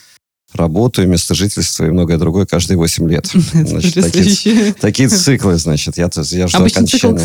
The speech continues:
Speaker 2: кстати, длится семь лет, а у вас
Speaker 1: А,
Speaker 2: восемь.
Speaker 1: а, ну, семь плюс один вообще.
Speaker 2: Да.
Speaker 1: Это,
Speaker 2: А,
Speaker 1: так
Speaker 2: да?
Speaker 1: сказать, да, да. Это, это, ну, это другая история, мы можем ее обсудить
Speaker 2: <laughs> Да,
Speaker 1: в другом
Speaker 2: да.
Speaker 1: контексте. Смотрите, значит, я преподавал примерно вот столько в Европейском университете в Петербурге.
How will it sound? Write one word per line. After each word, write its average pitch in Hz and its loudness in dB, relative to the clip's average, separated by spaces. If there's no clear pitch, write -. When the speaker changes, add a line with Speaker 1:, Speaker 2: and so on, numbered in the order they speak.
Speaker 2:
кстати, 214 -2
длится 208 0
семь 170 0
лет, 131 -4
а 147 -2
у 151 -6
вас 165 -4
Speaker 1:
А, - -10
Speaker 2:
восемь. 156 0
Speaker 1:
а, 110 2
ну, 123 4
семь 143 2
плюс 131 0
один 131 2
вообще. 165 0
Speaker 2:
Да. 87 -2
Speaker 1:
Это, 92 -6
Speaker 2:
А, - -2
Speaker 1:
так - -2
Speaker 2:
да? 156 -4
Speaker 1:
сказать, 85 -4
да, 87 -2
да. 73 -6
Это, 98 -10
это, 98 -6
ну, 101 -2
это 95 -2
другая 92 0
история, - -2
мы 90 0
можем 82 -4
ее 85 -4
обсудить 87 -2
Speaker 2:
<laughs> 202 -2
Да, 202 -2
Speaker 1:
в 180 -4
другом 175 0
Speaker 2:
да. - -10
Speaker 1:
контексте. 98 -4
Смотрите, 104 0
значит, 90 -2
я 107 2
преподавал 98 0
примерно 90 0
вот 82 0
столько 87 -2
в 85 0
Европейском 87 -2
университете 87 -2
в - -20
Петербурге. 107 -2